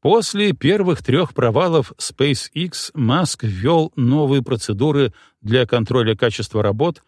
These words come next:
и снижения рисков. «Теперь мы привыкали двигаться чуть медленнее, заполняя больше бумаг и проводя больше проверок»,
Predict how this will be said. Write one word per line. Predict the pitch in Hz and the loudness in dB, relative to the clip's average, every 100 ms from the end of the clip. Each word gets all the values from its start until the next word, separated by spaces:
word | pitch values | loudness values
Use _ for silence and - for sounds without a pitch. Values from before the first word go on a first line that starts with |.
| _ _ - | _ _ -4
и | |
снижения | 127 - 117 90 123 104 | -4 0 -2 0 0 0
рисков. | 98 - - - _ _ _ _ _ _ _ _ _ | -2 -8 -14 -20 _ _ _ _ _ _ _ _ _
«Теперь | - 117 - 170 240 | -4 -4 0 0 0
мы | 175 139 196 | 2 2 0
привыкали | 151 143 123 - 185 185 | 0 0 0 0 0 0
двигаться | 135 113 185 170 - 170 120 _ _ | -2 -4 -4 -6 -2 -2 -2 _ _
чуть | - - 226 151 - | -8 -4 -4 -4 -6
медленнее, | 143 131 127 120 123 120 120 120 - _ _ | 0 2 2 0 0 0 0 -2 -8 _ _
заполняя | 107 127 127 120 151 170 | -2 0 2 2 2 0
больше | 135 107 202 156 - | 0 0 -2 -2 -2
бумаг | 110 104 107 127 123 _ _ - | 0 0 0 0 -2 _ _ -4
и | 131 | -2
проводя | - 117 110 107 151 | 0 0 0 2 0
больше | 156 98 127 139 147 | -2 -2 -2 -2 -6
проверок», | 120 113 95 98 98 - | -4 -2 -2 -2 -4 -8